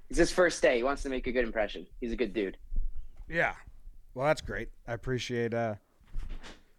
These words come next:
Speaker 2: appreciate you calling in. Are you, uh, a senior writer at Tablet Magazine?
Speaker 1: <laughs> No, but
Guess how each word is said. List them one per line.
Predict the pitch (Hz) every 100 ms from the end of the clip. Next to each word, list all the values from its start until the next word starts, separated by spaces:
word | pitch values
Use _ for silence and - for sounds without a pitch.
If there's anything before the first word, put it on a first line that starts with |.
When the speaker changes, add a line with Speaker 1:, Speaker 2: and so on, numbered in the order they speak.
| _ - - - - -
Speaker 2:
appreciate | 135 123 127
you | 117
calling | 113 120 123 123
in. | 123
Are | 127
you, | 139 151 175 180
uh, | 151 151 143 139 131 127 127 123 -
a | 120
senior | - 139 135 135
writer | 120 113 123 131
at | 120 -
Tablet | - 113 117 120 110
Magazine? | 104 110 113 123 143 151 - - - _ _ - - _ _ _ _ _ _ _ _ _ -
Speaker 1:
<laughs> | - 508 214 - 208 - 170
No, | 143 123 110 104
but | 113